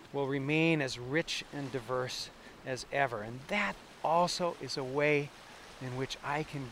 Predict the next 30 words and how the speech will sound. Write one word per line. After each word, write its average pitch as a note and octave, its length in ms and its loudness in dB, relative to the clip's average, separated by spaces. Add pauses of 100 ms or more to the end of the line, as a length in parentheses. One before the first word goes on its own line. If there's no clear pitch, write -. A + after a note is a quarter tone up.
give D3+ 280 0
something D3 580 -4 (120)
back C3+ 320 0 (600)
to A#2+ 80 -8 (140)
this D3+ 260 2
place B2+ 580 -2 (100)
that A#2+ 160 -10
is A#2 140 -12
literally C#3+ 580 2 (500)
giving C#3+ 440 2
me C3 280 -4 (160)
my B2+ 360 0
life, A#2 600 -4
that - 120 -8 (1300)
gives F3+ 280 6
me F#3+ 160 2
the D#3+ 120 4
food F#3+ 600 4
that C3 220 0 (440)
my C#3 120 0
friends F#3 420 2
and D#3+ 100 2
I D#3 200 6
will D3+ 140 0
have C3 280 -4
piled D#3+ 400 2
up D#3+ 160 2
on D3+ 140 -2
the C#3+ 60 -4
table D3+ 480 -2